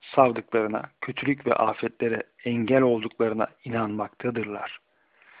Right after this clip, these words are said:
Bazıları da nazardan korunmak için içerisine küçük göz şeklinde zincir takmaktadırlar. Bütün bunlar muska ve nazarlıkların tür ve şekilleridir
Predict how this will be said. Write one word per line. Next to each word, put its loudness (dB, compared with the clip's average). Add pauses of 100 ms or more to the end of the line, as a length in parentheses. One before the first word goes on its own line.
(600)
Bazıları 8
da 6
nazardan 8
korunmak 2
için -4
içerisine 4
küçük -4
göz 6
şeklinde 2 (520)
zincir 0 (160)
takmaktadırlar. -4 (1600)
Bütün 0
bunlar 2 (420)
muska 6
ve 8
nazarlıkların 2 (100)
tür 2
ve 4
şekilleridir -2